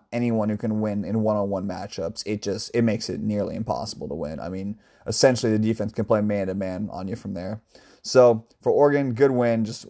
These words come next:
why didn't you do this all year? Uh, seriously, like, figure it out, guys.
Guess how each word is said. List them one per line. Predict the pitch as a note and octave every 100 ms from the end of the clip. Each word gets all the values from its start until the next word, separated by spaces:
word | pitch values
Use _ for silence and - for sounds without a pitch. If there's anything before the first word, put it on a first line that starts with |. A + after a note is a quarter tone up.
| F#2+
why | G2+ G#2+
didn't | A#2 A2+
you | A2+
do | A2+
this | A2 -
all | G#2
year? | F#2+ F#2 G#2 G#2 _ -
Uh, | - -
seriously, | - G2+ A2+ - A#1+
like, | - - _ _ _ -
figure | - A2+
it | F2+
out, | E2+ -
guys. | E2 D2+